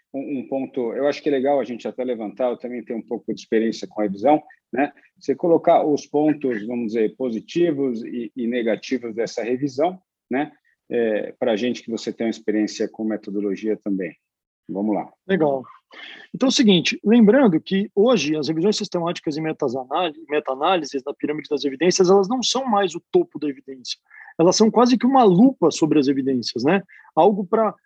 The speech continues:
Speaker 2: pra pegar o que a gente tem de estudos e, e, e quando a gente mesclar esses estudos,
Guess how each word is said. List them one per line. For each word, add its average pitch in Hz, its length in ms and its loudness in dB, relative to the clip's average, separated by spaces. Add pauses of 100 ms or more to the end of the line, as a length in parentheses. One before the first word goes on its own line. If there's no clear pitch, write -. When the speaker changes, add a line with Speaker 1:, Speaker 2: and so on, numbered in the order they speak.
(120)
Speaker 2:
pra 185 120 -2
pegar 190 400 0
o 254 100 -6
que 240 80 -10
a 233 40 -6
gente 196 260 -10
tem 170 180 -6
de 151 140 -6
estudos 165 580 2
e, 208 120 -2
e, 185 440 2
e 175 60 2
quando 240 260 4
a 240 60 4
gente 196 260 4
mesclar 170 540 4
esses 151 200 -10
estudos, 196 380 -8